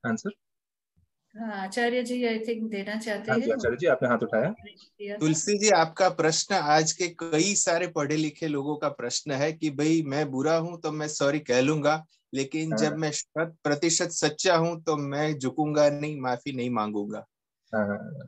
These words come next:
Speaker 3: इसमें आदर्शों को बनाए रखने की बात नहीं है, ये कोई सत्य असत्य की बात भी नहीं है।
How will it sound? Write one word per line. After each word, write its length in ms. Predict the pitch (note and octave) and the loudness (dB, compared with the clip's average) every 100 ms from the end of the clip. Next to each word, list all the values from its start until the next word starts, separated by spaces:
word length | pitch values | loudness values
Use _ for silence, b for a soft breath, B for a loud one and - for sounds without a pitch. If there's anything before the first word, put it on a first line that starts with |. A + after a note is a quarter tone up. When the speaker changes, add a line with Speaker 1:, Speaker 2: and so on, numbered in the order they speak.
| - | -16
Speaker 3:
इसमें 360 | - - A#3 | -20 -2 2
आदर्शों 1000 | A#3 - D3 D#3+ G#3 G3 - G#3 A3 A3 A3+ - _ _ _ _ - | 2 4 4 4 2 4 2 4 4 4 0 -4 _ _ _ _ -4
को 300 | G3 G#3+ G3+ | 2 4 6
बनाए 360 | F#3+ F#3+ G#3 | 6 6 4
रखने 280 | G3+ G3+ G#3 | 2 0 -4
की 140 | G3+ | -4
बात 260 | F#3 F#3 F#3 | 2 4 2
नहीं 300 | E3+ F3 E3 | 0 -2 -2
है, 160 | G#2 F#2+ _ _ B2 | -4 -8 _ _ -2
ये 160 | D#3+ | -2
कोई 380 | F3+ G#3 A3 - | 2 2 2 -2
सत्य 400 | - E3+ D#3+ - | -2 -2 -2 0
असत्य 460 | G#3+ F#3+ G#3+ G#3 G3+ | 0 2 -2 -2 -4
की 120 | G#3+ | 0
बात 220 | F#3+ F#3+ | 4 4
भी 160 | F3 G3 | 2 -4
नहीं 320 | E3+ C#3 A2+ | -2 -4 -4
है। 120 | - | -8